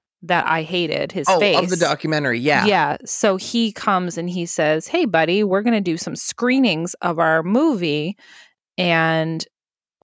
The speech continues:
Speaker 1: you should be involved. It's super fun." 'Cause it, it's almost like a Rocky Horror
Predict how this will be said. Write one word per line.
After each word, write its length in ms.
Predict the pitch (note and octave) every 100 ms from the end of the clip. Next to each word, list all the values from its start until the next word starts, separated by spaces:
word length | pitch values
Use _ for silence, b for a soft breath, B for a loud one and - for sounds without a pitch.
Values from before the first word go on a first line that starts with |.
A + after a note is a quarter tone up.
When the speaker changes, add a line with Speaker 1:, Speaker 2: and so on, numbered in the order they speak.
| _ _
Speaker 1:
you 220 | F3+ F3+
should 240 | G3 - F3
be 160 | F3+
involved. 680 | E3 G3+ B3+ D4 A3 G3+ G3+
It's 160 | F#3+ -
super 460 | - - E3 G3 G#3
fun." 280 | - C4 A#3
'Cause 140 | G3+
it, 140 | G3 -
it's 220 | F#3+ F3+
almost 220 | A#3 E4 E4+
like 120 | C#4
a 80 | D#3
Rocky 340 | C#3 D3+ -
Horror 240 | F#3 D#3